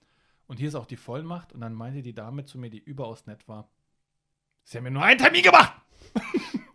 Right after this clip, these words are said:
So, das heißt, ich hab zwei Termine gebraucht,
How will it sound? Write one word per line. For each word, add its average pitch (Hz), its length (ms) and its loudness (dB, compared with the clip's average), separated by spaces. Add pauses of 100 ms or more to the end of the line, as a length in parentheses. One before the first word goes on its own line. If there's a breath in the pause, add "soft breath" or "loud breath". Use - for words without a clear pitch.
(1300 loud breath)
So, 123 240 -6
das 123 220 -10
heißt, 185 420 -4 (400)
ich 131 140 -8
hab 139 180 -8
zwei 170 260 -4
Termine 165 400 -6
gebraucht, 131 560 -8